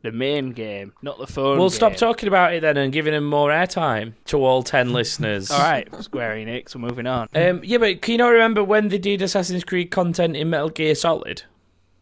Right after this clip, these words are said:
Speaker 1: No.
Speaker 2: Well, they did. It was Metal Gear Solid four.
Speaker 1: I can remember Ezio going into Soul Calibur as a proper crossover, and he was there as an extra character. I think Yoda was there as well, and Darth Vader.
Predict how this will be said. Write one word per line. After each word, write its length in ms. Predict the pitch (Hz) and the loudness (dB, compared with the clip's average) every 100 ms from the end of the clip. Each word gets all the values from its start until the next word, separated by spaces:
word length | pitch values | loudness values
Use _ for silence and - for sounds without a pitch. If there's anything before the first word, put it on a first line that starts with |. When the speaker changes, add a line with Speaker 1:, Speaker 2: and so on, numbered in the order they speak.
| _ _ _ _ _ - | _ _ _ _ _ -14
Speaker 1:
No. 320 | 131 110 98 _ _ | -8 -8 -10 _ _
Speaker 2:
Well, 160 | 123 117 | -2 -2
they 100 | 110 | 0
did. 400 | 127 110 - - - | 0 0 -4 -14 -8
It 80 | 120 | -4
was 100 | 123 | 0
Metal 220 | 139 127 | 0 0
Gear 200 | 127 120 | 0 0
Solid 320 | 117 113 110 | 0 -2 -4
four. 420 | - 123 95 98 - _ _ _ - | -4 -4 -4 -6 -12 _ _ _ -10
Speaker 1:
I 100 | 117 | -8
can 140 | 127 | -6
remember 300 | 120 135 135 | -4 -4 -2
Ezio 460 | 131 - - 120 117 | -2 -4 -6 -6 -4
going 240 | 117 117 | -4 -6
into 200 | 113 110 | -8 -12
Soul 300 | 110 135 135 | -6 -4 -4
Calibur 560 | 123 101 95 87 95 113 _ - | -4 -10 -10 -10 -10 -12 _ -10
as 200 | 113 - - | -8 -8 -10
a 140 | 104 - | -8 -6
proper 320 | - 117 - | -4 -4 -6
crossover, 720 | 104 - 107 - 98 104 98 101 | -12 -8 -8 -8 -10 -8 -8 -10
and 100 | 101 | -10
he 160 | 98 120 | -8 -6
was 140 | 104 101 | -6 -6
there 240 | 107 104 | -4 -4
as 120 | 98 | -6
an 80 | 104 | -8
extra 260 | 104 - - | -12 -14 -10
character. 460 | - 110 107 - | -4 -2 -4 -10
I 40 | 98 | -12
think 200 | 117 117 | -12 -8
Yoda 420 | 127 113 110 101 | -2 0 -2 -6
was 180 | 95 92 | -12 -14
there 300 | 101 95 95 | -10 -10 -10
as 140 | 95 | -12
well, 360 | 107 98 98 98 | -12 -10 -10 -14
and 200 | - 101 | -20 -14
Darth 300 | 95 101 - - | -8 -8 -10 -12
Vader. 500 | 110 104 92 95 | -12 -12 -12 -14